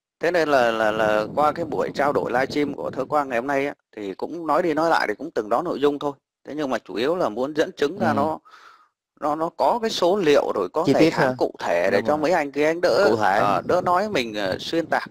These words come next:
Speaker 1: cái này cái kia. Chứ không rồi các anh lại bảo rồi, rồi tôi, ờ, lên rồi tôi nói tầm bậy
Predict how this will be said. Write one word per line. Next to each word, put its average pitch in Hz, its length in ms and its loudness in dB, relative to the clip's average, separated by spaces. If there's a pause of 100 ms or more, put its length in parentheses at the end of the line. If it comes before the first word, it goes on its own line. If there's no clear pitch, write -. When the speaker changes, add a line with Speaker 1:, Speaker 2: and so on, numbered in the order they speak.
Speaker 1:
cái 165 120 -2
này 143 180 0
cái 135 100 0
kia. 156 280 4 (680)
Chứ - 80 -6
không 165 260 0
rồi 117 120 0
các 160 100 0
anh 147 180 0
lại 151 160 0
bảo 98 200 2
rồi, 117 220 2
rồi 120 160 -2
tôi, 156 320 -2
ờ, 123 160 2
lên 151 260 0
rồi 113 180 -4
tôi 151 460 -2
nói 143 200 -2
tầm 101 180 -8
bậy - 160 0